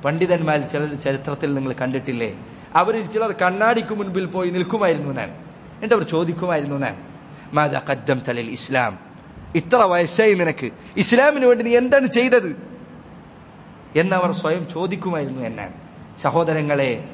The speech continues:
സഅദ് ഇബ്നു മുആദിന്റെ ചരിത്രത്തിൽ യുവാക്കൾക്ക് പാഠമുണ്ട്, വയസ്സായവർക്കും പാഠമുണ്ട്, എല്ലാവർക്കും പാഠമുണ്ട്. അല്ലാഹു സുബ്ഹാനഹു വ തആല അവരെ സ്വ-, പ്രവേശിപ്പിച്ച സ്വർഗത്തിൽ നമ്മയും പ്രവേശിപ്പിക്കുമാറാകട്ടെ.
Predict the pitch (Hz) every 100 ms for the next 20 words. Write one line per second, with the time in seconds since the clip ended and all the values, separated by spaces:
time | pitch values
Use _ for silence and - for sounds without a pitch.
0 | - - 175 190 208 196 185 170 214 220
1 | 202 196 180 165 175 185 175 156 131 -
2 | - - - 139 156 175 - 147 - 127
3 | 131 139 131 123 107 98 - - - -
4 | - - 170 170 175 160 135 120 123 113
5 | 110 110 107 - - - 185 233 233 185
6 | 147 135 123 113 101 101 - - - -
7 | - - 147 156 135 135 151 135 151 143
8 | 160 147 160 135 - - - 175 185 220
9 | 202 202 208 208 233 233 208 - 180 180
10 | - 160 156 165 160 123 - - - 143
11 | 151 147 131 135 135 135 123 123 123 117
12 | 117 113 -